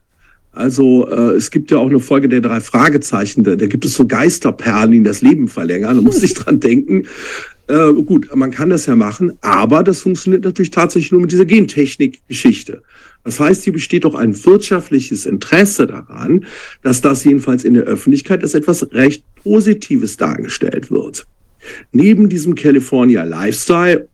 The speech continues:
Subunternehmen von, äh, Alphabet, gibt es eine weitere Firma, die nennt sich Twenty-three and Me.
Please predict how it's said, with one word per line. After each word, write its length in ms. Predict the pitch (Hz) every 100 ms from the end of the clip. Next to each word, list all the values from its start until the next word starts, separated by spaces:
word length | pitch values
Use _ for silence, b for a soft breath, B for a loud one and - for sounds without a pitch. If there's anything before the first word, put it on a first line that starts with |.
| _
Subunternehmen 760 | 104 117 127 165 175 175 175 165
von, 480 | - 131 107 107 92
äh, 40 |
Alphabet, 840 | 80 78 90 120 139 156 180 160
gibt 180 | - -
es 140 | 139
eine 240 | - - 170
weitere 320 | - 202 -
Firma, 320 | 139 160 160
die 140 | 135 131
nennt 200 | 127 147
sich 220 | 156 123
Twenty-three 960 | - 131 160 - 165 - 123 123 147
and 180 | 117 135
Me. 380 | 147 180 139 85